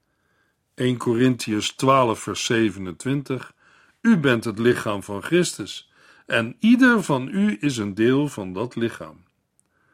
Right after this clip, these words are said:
De stam van Levi kreeg geen materiële erfenis.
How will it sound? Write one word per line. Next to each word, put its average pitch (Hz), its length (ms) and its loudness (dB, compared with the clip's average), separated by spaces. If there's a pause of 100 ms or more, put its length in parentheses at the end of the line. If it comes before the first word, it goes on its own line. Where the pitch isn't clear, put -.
(680)
De 135 100 -6
stam 175 340 -2
van 151 260 2
Levi 151 560 2 (400)
kreeg 131 440 2
geen 170 320 4
materiële 113 760 0
erfenis. 135 800 0